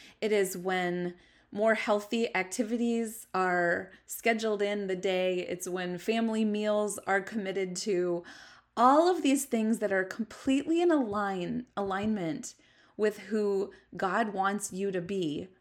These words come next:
are deep in your heart. A lot of times it's just spending the time to focus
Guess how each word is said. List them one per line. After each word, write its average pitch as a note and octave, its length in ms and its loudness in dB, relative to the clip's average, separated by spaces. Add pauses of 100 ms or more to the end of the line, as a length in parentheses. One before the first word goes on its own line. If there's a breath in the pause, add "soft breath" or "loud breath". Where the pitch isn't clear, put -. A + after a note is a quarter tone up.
(160)
are G3 100 0
deep F#3+ 340 -4
in F#3+ 140 -4
your F3 140 -4
heart. - 480 -8 (640 soft breath)
A G#3+ 100 2
lot G#3+ 200 6
of B3 120 0
times A3 320 -2
it's - 160 -6
just G#3 300 -4
spending G#3 520 -2
the C4+ 120 0
time F3 600 -8 (380 soft breath)
to A3 140 -2
focus G#3+ 720 0